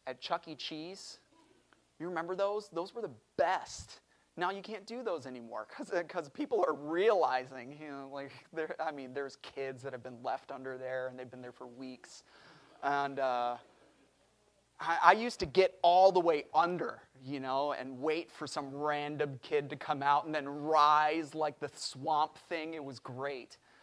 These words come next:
You can't do that anymore. That's such a shame. That was a big part of my life. And, uh, so maybe I'll just have one of my own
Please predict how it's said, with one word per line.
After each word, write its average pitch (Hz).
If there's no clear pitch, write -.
You -
can't 240
do 269
that 156
anymore. 123
That's 165
such -
a -
shame. 202
That 120
was 131
a -
big 151
part 165
of 165
my 156
life. 147
And, 127
uh, 113
so -
maybe 156
I'll 156
just 143
have 147
one 139
of 135
my 127
own 127